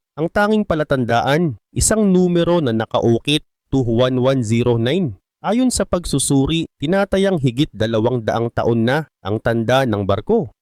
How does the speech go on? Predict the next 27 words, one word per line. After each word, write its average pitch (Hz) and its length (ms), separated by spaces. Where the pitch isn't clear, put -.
Nakita 226 400
rin 220 240
ang 120 160
ilang 120 320
bahagi 120 560
nitong 113 400
nasunog 117 720
na 104 160
nagpapahiwatig 120 960
na 117 160
posibleng 123 560
nagliyab 110 560
ito 151 240
bago 110 400
tuluyang 113 480
lumubog. 113 480
May 202 160
mga 247 320
nagsasabing 147 720
baka 107 240
galing 110 400
ito 151 240
sa - 160
kalagitnaan 107 720
ng 113 120
eighteen 120 480
hundreds. 113 640